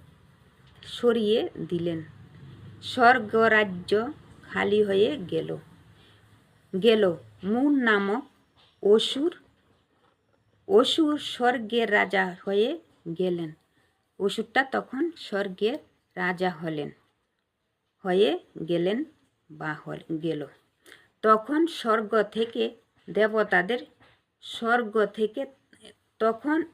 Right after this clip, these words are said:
যখন স্বর্গ থেকে দেবতাদের স্বর্গ থেকে তাড়িয়ে দিল, তখন দেবতারা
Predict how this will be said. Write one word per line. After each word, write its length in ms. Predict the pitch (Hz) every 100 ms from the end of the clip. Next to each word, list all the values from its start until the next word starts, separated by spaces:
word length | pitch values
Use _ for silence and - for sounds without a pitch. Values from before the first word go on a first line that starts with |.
| 185
যখন 440 | 185 226 226 311 330
স্বর্গ 480 | - 247 226 214
থেকে 500 | 202 - 226 254 226 - _ _ _
দেবতাদের 720 | 175 214 220 233 208 190 214 - - _
স্বর্গ 460 | - 214 214 208 208
থেকে 400 | - 208 254 247
তাড়িয়ে 580 | - 208 208 202 220
দিল, 400 | 190 180 180 180 175 _ _ _ _ -
তখন 460 | 202 254 262 320 330 _ 185
দেবতারা 720 | 190 208 214 208 196 233